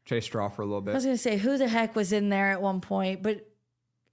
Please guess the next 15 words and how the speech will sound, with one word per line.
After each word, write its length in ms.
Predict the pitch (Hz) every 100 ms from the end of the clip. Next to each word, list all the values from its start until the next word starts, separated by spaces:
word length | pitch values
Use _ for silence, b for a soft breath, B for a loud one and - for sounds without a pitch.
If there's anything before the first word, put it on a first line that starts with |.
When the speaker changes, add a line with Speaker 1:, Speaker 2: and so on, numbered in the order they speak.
| _ _ _ _ _ _ -
Speaker 2:
Jason 320 | 254 269 320
Kreiser's 360 | 277 240 214 202
just 220 | 208 -
so 240 | 233 214 220
entertaining 720 | 214 214 196 185 190 202 208
because 320 | 214 220 190
you 60 | 190
don't 240 | 220 220
know 120 | 208
what 160 | 196 185
the 80 | 180
heck's 340 | 175 175 -
gonna 200 | - 170
happen. 580 | 170 - 196 - 196 196
Speaker 1:
Nope. 200 | 202 185